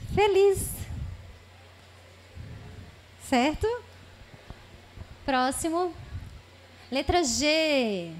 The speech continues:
Olha aí. Letra G de gato, de gatinha. Tá cheio de gato e gatinha aqui hoje. Certo? Próximo. H. O H tem um B O zinho, ó. Põe o dedinho aqui no meio do, des-,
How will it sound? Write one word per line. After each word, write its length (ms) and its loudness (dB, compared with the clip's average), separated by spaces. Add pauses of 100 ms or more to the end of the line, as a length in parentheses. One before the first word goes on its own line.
(120)
Olha 240 2
aí. 520 4 (1080)
Letra 340 2
G 220 6
de 120 2
gato, 480 6
de 100 2
gatinha. 540 2
Tá 120 -2
cheio 180 -2
de 100 -4
gato 260 0
e 40 -2
gatinha 420 -2
aqui 220 0
hoje. 480 -2 (840)
Certo? 580 0 (160)
Próximo. 720 4 (1300)
H. 580 6
O 100 4
H 400 6
tem 160 6
um 100 6
B 80 10
O 200 12
zinho, 340 4
ó. 240 -4 (300)
Põe 140 2
o 40 -2
dedinho 320 0
aqui 140 -2
no 80 -2
meio 300 2
do, 120 -4 (160)
des-, 300 -2